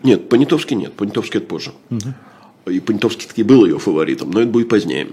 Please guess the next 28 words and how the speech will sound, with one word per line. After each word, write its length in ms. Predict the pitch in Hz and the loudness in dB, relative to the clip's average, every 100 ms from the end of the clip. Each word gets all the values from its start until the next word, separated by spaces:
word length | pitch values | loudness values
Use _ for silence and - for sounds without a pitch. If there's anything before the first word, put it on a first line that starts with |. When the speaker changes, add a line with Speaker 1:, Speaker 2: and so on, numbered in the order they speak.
| - - - | -16 -12 -4
Speaker 1:
Э, 200 | 90 98 | -2 -2
вторую 280 | - 220 170 | 0 -2 0
кандидатуру 460 | 135 131 131 143 139 | 0 0 0 0 2
я 140 | 160 | 0
не 100 | 196 | 0
помню, 320 | - 156 151 | 2 4 4
Speaker 2:
Мгм. 80 | 160 | 2
Speaker 1:
но 500 | 180 175 147 110 123 | 2 2 2 0 0
важен 300 | 143 170 143 | 0 2 2
в 20 | |
данном 180 | 131 127 | 2 2
случае 220 | 131 120 | 0 -2
Сергей 280 | - 107 107 | -2 0 0
Салтыков. 500 | - 110 - - - | -2 -6 -6 -10 -2
Он 80 | 214 | -2
становится 460 | - 127 107 95 113 | -2 -2 -2 -4 -6
действительно 460 | 107 - 92 - 101 | -6 -4 -6 -2 -2
ее 160 | 117 | -2
фаворитом, 500 | - 170 226 262 185 | 2 2 2 0 -4
проходит 500 | - - 160 160 - | -4 2 2 2 -2
много, 840 | 104 110 135 165 156 135 123 - - _ _ _ _ _ _ _ _ | -2 4 8 10 8 4 0 -2 -18 _ _ _ _ _ _ _ _
очень 500 | 120 123 - 147 143 - | 0 0 -2 -8 -8 -4
много 500 | 104 98 95 101 98 - | 0 2 2 -2 -10 -8
лет, 340 | 95 76 - | -6 -6 -8
я 100 | 76 | -6
думаю, 220 | 107 120 104 | -4 -2 -2
больше 260 | 104 110 | -4 -4
ста. 320 | - - - | -8 -8 -12